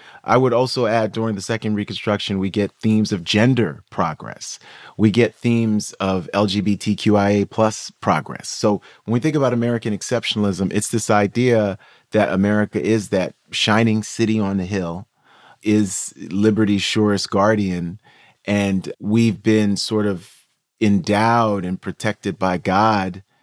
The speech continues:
himself, 'cause God is always a he, <laughs> always a he, and this kind of manifest destiny,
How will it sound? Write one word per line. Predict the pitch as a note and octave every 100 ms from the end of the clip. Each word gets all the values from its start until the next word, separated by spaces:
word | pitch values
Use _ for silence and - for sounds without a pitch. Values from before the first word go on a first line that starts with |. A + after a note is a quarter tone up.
| _
himself, | - C3+ A#2+ C#3+ B2+ G2+ -
'cause | F2
God | A2 G#2 G#2+
is | G#2
always | A2+ B2+ A#2
a |
he, | B2 D#3 A2+ G2+ C3
<laughs> | -
always | A2+ A2+ C#3+ B2+
a |
he, | A#2 C3+ A#2+ G2+ - - - - - - -
and | B2
this | B2 A2
kind | - B2+ A#2+
of | F#2+
manifest | G#2 A#2 B2 A2+ - A2+ G#2 -
destiny, | A2 G#2+ - - C2+ -